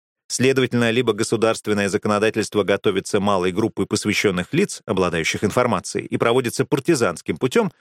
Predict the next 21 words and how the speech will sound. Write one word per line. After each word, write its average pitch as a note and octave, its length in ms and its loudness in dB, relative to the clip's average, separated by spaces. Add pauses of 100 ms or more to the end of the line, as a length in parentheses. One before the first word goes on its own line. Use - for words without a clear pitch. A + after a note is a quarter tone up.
(300)
либо G#3 240 4
все A#3+ 200 2
законы F3 440 2
разбиваются C#3 640 0
на B2 80 0
региональные A2 560 0
подпункты, D#3 680 0 (160)
каждый G#2 300 0
из F#2 100 -6
которых D#3+ 460 0
принимают A2 480 0
для G#2+ 140 0
конкретной A2 580 0
региональной F2 540 -2
цели. - 400 -6 (500)
Тарифные A#2 420 2
ставки, A#2 420 -2
военно-морские F2+ 680 0
верфи, A2+ 460 0 (160)
военные B2+ 420 0
части, C3 560 0